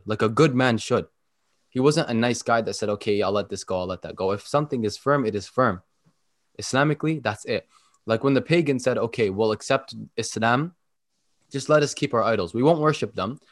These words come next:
but let us keep them." He said, "Nope. Nope." And they said, "Okay, at, at least let us keep it for, like, a week or something." He said, "Nope."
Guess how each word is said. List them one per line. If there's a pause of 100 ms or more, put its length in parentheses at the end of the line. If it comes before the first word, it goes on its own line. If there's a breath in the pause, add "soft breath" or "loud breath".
(140 soft breath)
but
let
us
keep
them."
He
said,
"Nope. (640)
Nope." (1000)
And
they
said,
"Okay,
at, (140)
at
least
let
us
keep
it
for,
like,
a
week
or
something."
He
said,
"Nope."